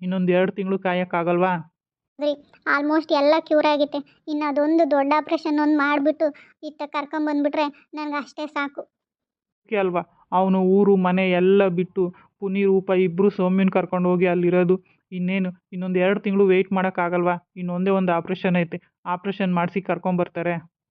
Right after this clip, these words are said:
Speaker 1: ಅಲ್ಲಿವರೆಗೂ ಈ ಥರ ಕೊರಗೋದು ಬಿಟ್ಟು ನೋಡು, ಅಮ್ಮ ಅಪ್ಪ ಎಲ್ಲನ ಪಾರ್ಥವ್ ಜೊತೆ ಆಟಾಡ್ಕೊಂಡು ಎಷ್ಟು ಖುಷಿ ಖುಷಿಯಾಗಿದ್ದಾರೆ. ನೀನು ನೋಡ್ಕೊಂಡು ಆರಾಮಾಗಿರೋದು ಕಲ್ತ್ಕೊ.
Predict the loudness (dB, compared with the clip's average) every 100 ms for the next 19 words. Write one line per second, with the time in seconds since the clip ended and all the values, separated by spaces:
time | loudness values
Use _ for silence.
0 | _ _ _ _ -6 -2 0 2 2 0
1 | 0 -2 0 0 2 2 0 -2 -2 -2
2 | -6 -20 _ -6 -4 -6 -10 _ -6 0
3 | 2 0 0 0 2 2 2 2 0 -2
4 | -10 _ -6 -4 -4 -2 -2 -2 -2 -2
5 | -4 -2 -2 -2 -4 -14 -8 -8 -2 -2
6 | 0 -2 -4 -6 _ _ -6 -2 0 2
7 | 2 2 2 2 0 2 2 0 0 0
8 | 0 -2 -2 -8 -8